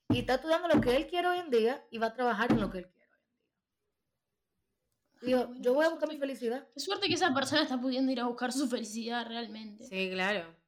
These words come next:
Speaker 1: Porque él era mis-, él me decía, "Yo no me reconocía
Speaker 3: Ujú.
Speaker 1: mientras yo estudié". Y esos dos años que yo trabajé, yo no me reconocía porque trabajé en la empresa de mi papá porque eso era lo que él quería verme.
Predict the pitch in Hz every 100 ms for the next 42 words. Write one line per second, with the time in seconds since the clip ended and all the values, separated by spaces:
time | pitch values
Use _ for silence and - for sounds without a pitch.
0 | _ _ _ 247 240 226 247 294 294 285
1 | 233 240 247 254 240 190 - _ _ _
2 | _ _ _ 156 233 240 269 269 226 185
3 | - 240 180 - _ _ _ _ _ _
4 | _ 120 - 214 220 214 208 226 208 190
5 | 185 214 220 269 269 269 277 269 247 226
6 | 254 247 233 196 202 226 233 233 226 208
7 | 294 220 202 202 208 233 240 240 254 254
8 | 262 262 220 208 208 233 233 220 226 220
9 | 208 220 226 180